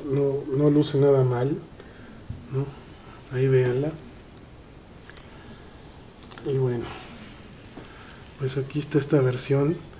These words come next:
Tiene algunos detalles diferentes. Es una versión también de Hasbro. Esta, repito, del dos mil ocho. Venía en el Dupac también con la versión de Nick Fury Ultimate. Este, Nick Fury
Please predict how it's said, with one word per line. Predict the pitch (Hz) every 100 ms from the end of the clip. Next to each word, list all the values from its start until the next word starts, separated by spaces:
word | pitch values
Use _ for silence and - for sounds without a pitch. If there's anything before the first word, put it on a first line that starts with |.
| - - - - -
Tiene | 214 240
algunos | 233 190 202 196
detalles | 160 175 170 185
diferentes. | 156 - 135 127 131 190 196 - -
Es | 151 160
una | 160
versión | 135 127 151
también | 151 139 143
de |
Hasbro. | 135 135 131 135
Esta, | 131 151
repito, | 131 131 135 151
del | 135
dos | 131
mil | 143 139
ocho. | 135 156 175 - - - - -
Venía | 143 143 156
en | 165
el | 160
Dupac | 147 135 160 156 -
también | 156 147 151
con | 156
la | 147
versión | 135 135 - 151
de | 143
Nick | 147 135
Fury | - 156 151
Ultimate. | 143 147 131 151 160 160 - - - - - - - - - -
Este, | 147 139 135 127 - 139 135 147
Nick | 143 147
Fury | - 156 156